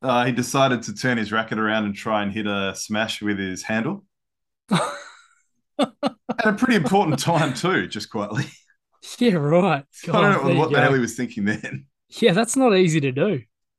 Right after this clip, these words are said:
Speaker 1: Well, he didn't do it well. Norwegian chess grandmaster Magnus Carlsen withdrew from a virtual match against American grandmaster Hans Niemann after just one move, citing a history of cheating. That might be a story we come back to in the future.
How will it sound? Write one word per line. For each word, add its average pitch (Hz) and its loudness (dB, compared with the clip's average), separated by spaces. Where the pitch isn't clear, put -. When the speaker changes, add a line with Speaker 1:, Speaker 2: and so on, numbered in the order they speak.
Speaker 1:
Well, 95 0
he 90 0
didn't 110 0
do 110 0
it 85 -6
well. 104 -2
Norwegian 190 4
chess 190 0
grandmaster 151 0
Magnus 156 -4
Carlsen 135 -2
withdrew 107 -4
from 135 -4
a 120 0
virtual 135 -4
match 120 -4
against 113 -8
American 113 -2
grandmaster 107 0
Hans 117 -4
Niemann 117 -2
after 113 -2
just 139 -8
one 143 2
move, 127 0
citing 117 -2
a 110 -4
history 117 -4
of 104 -10
cheating. 151 -2
That 113 -6
might 117 0
be 101 -2
a 87 -8
story 90 -6
we 85 -8
come 90 -6
back 87 -8
to 85 -12
in 80 -10
the 80 -12
future. 82 -12